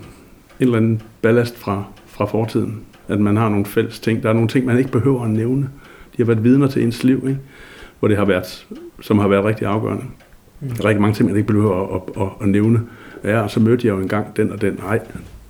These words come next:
Speaker 1: du kender ham jo. Du ved
Speaker 2: Mm.
Speaker 1: godt, du kender godt hele historien. Det behøver man ikke. Man kan tale på en helt anden måde med dem, som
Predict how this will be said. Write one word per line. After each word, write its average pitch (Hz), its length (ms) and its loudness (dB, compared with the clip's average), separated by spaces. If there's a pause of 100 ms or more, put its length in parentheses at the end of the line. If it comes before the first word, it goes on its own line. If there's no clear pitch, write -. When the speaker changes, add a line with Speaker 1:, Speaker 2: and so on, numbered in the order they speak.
(360)
Speaker 1:
du 101 60 -2
kender 120 260 -2
ham 98 140 -2
jo. - 120 -8 (260)
Du 107 60 0
ved 120 140 2
Speaker 2:
Mm. 139 60 -4
Speaker 1:
godt, 117 200 -4
du - 60 -18
kender 131 220 -2
godt 98 180 -2
hele 101 180 0
historien. 90 380 -8
Det 95 80 -4
behøver 123 280 2
man 104 100 2
ikke. 104 160 -2
Man 101 80 0
kan 107 120 -8
tale 117 200 -2
på 117 100 -4
en 101 100 0
helt 113 160 0
anden 110 160 0
måde 107 180 0
med 107 100 0
dem, 98 180 -2
som - 180 -8